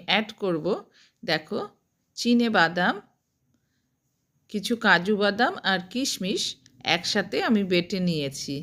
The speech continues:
এই পেস্টটা আমি এবার দিয়ে দেব। দেখো, মশলা কিন্তু আমার,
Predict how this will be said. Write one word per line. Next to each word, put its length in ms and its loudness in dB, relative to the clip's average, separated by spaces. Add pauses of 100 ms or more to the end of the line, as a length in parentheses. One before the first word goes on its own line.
(540)
এই 220 4
পেস্টটা 600 -2 (600)
আমি 340 -2
এবার 360 0 (380)
দিয়ে 200 4
দেব। 340 -4
দেখো, 400 -6
মশলা 380 -4
কিন্তু 380 -6
আমার, 400 0